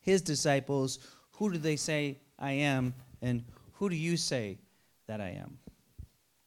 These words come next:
Lots of varying opinions in the marketplace, uh, around us surrounding the name of Jesus. In Jesus' days, there were questions as well. Even though he was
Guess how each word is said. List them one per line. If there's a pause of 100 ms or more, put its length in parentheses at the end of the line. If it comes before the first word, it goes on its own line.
(500)
Lots
of
varying
opinions
in
the
marketplace, (140)
uh,
around
us (200)
surrounding (260)
the
name
of
Jesus. (640)
In
Jesus'
days, (180)
there
were
questions
as
well. (480)
Even
though
he
was